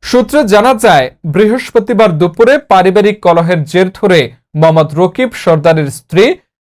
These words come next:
বৃদ্ধা আনোয়ারা বেগমের সাথে তার চার নম্বর ছেলে রুকনুজ্জামানের পারিবারিক বিষয় নিয়ে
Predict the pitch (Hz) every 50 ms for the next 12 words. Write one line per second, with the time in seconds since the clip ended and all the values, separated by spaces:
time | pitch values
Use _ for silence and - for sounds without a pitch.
0 | _ - 147 160 214 240 208 - - 277 269 277 269 - - 180 180 185 196 196
1 | 196 190 165 151 160 160 160 190 196 196 208 196 - - - 196 - - 196 160
2 | 131 113 - _ _ _ _ _ - 170 156 151 156 - 208 196 196 202 214 220
3 | 202 190 196 180 160 - - 165 151 165 208 311 381 - _ _ _ _ 156 175
4 | 202 196 262 254 254 247 196 - 208 196 190 196 202 226 233 226 - 202 180 180
5 | 180 196 185 208 190 190 147 135 143 165 160 - 247 240 226 220 185 147 123